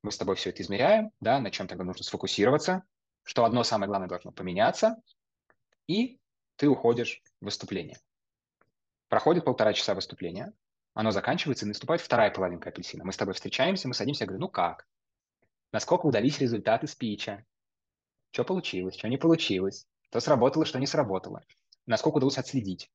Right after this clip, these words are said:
Насколько это управляемо было? Хочешь, поделюсь, что я заметил со стороны? Вот первое, второе, четвертое видел, третьего не видел. Как думаешь, почему? Насколько это сильно повлияло?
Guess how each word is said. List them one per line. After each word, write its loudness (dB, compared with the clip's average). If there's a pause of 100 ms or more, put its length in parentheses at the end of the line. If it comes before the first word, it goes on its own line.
(160)
Насколько 0
это -4
управляемо 0
было? -12 (580)
Хочешь, 4
поделюсь, 6
что -2
я 6
заметил -2
со -6
стороны? -12
Вот 2
первое, 6
второе, 4
четвертое 0
видел, 0
третьего -2
не -6
видел. -8 (100)
Как 2
думаешь, 0
почему? -8 (920)
Насколько 4
это 0
сильно -2
повлияло? -4